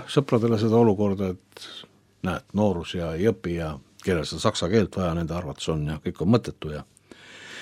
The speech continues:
ja üks sõber kuuleb, ütleb, et aga Tõnu, sa mõtled valesti. Küsimus ei ole saksa keele harjutustes või saksa keele grammatikas, aga see on sinu võimalus olla isa.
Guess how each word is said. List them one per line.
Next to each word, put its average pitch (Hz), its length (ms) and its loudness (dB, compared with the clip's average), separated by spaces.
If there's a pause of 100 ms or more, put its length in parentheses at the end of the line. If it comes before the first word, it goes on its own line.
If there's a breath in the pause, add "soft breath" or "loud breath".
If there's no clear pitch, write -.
(200 loud breath)
ja 131 80 8
üks - 100 8
sõber 190 220 10
kuuleb, 170 340 10
ütleb, 139 240 4
et 143 80 4
aga 135 140 4
Tõnu, 139 200 8
sa 107 140 6
mõtled 101 280 2
valesti. - 440 -4 (320)
Küsimus 123 480 8
ei 139 100 10
ole 165 220 6
saksa 95 320 0
keele 85 160 2
harjutustes 98 640 2
või 76 80 -4
saksa 90 320 -4
keele 80 160 -2
grammatikas, - 720 -2 (500 loud breath)
aga 104 160 2
see 139 160 8
on 110 160 8
sinu 175 300 10 (100)
võimalus 107 560 6
olla 78 240 2
isa. - 240 -2